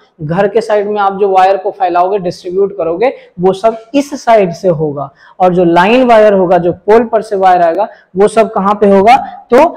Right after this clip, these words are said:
आपका bottom side से होगा, मतलब नीचे से होगा। समझे, वही चीज यहाँ पे आपको लिखा हुआ है, usually fitted to the bottom side and the load wire to the top side of the switch। और लोड wire किधर होगा,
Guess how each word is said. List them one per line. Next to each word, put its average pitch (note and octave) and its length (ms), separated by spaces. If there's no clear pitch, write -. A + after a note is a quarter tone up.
आपका - 640
bottom F#3 480
side F3+ 380
से A3+ 200
होगा, E3+ 460
मतलब F3+ 460
नीचे G3 520
से A3 520
होगा। C3+ 260
समझे, A#3+ 340
वही F#3+ 180
चीज G#3 200
यहाँ G3 200
पे G3+ 140
आपको F#3+ 200
लिखा G3 280
हुआ G#3 180
है, G3+ 160
usually G3 260
fitted G#3+ 420
to F#3 120
the A3+ 120
bottom F#3 280
side A#3+ 320
and G3 160
the E3+ 120
load A#3+ 200
wire F#3 440
to - 400
the A3+ 140
top G3+ 160
side F#3 180
of D3+ 60
the F#3+ 160
switch। D#3 360
और E3+ 120
लोड F#3+ 340
wire G#3+ 240
किधर G3+ 280
होगा, F#3 400